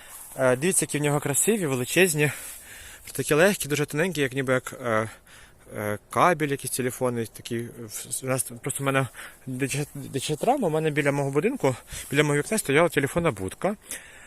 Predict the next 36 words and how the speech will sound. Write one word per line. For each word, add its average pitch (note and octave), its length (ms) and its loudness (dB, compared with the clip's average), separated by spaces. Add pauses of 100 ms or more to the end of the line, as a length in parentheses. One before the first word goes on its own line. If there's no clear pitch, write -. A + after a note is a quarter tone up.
(160)
І C#3 60 2
там A#3 220 6
оце F#3 220 4
у C#3+ 40 4
нас C#3+ 140 2
був C3+ 160 -6
такий C#3 240 -4
чоловік, A3+ 360 0
звали C#3 160 2
його C3+ 120 0
Мартин, C#3 400 0
і F3+ 40 -2
часто C#3 280 0
небесний, C3+ 360 0
він A#2 60 -4
каже: - 160 -12
«Алло! A#3 240 6 (680)
Алло!» C#4 500 6
А C#3 100 6
так - 260 2 (280)
все, - 320 2
весь A3 340 6
ранок D3+ 180 4
просика-, - 320 -2
просипаєш, D#3+ 500 4
думаєш: D3+ 200 2
«Господи, E3 340 6 (260)
на D3+ 60 4
якому G#3 220 6
ти F#3+ 120 6
вже F3 140 4
світі?» - 520 8 (300)
<laughs> - 340 -6
От, B2+ 200 4
і C3+ 40 0
це, B3+ 240 6